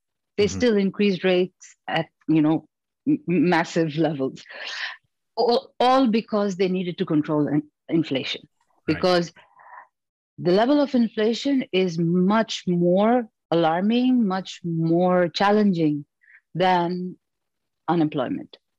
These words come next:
Speaker 2: Yeah, yeah. Okay, now let's, uh, now let's talk about how this plays out in asset markets, because, um,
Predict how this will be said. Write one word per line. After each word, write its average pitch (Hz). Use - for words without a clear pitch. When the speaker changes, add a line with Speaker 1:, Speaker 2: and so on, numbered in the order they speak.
Speaker 2:
Yeah, 107
yeah. 107
Okay, 165
now 143
let's, 208
uh, 165
now 156
let's 165
talk 185
about 151
how 143
this 127
plays 117
out 110
in 101
asset 110
markets, 95
because, 117
um, 107